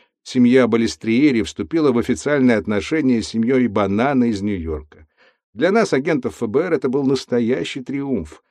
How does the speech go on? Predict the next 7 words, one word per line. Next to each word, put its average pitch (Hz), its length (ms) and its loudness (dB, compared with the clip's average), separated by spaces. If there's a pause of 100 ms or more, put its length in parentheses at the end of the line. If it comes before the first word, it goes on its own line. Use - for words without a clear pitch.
(340)
Мы 117 180 2
не 123 120 6
просто 139 480 -2
внедрились 135 640 0
внутрь 127 340 0
двух 123 280 -6
семей, 120 520 0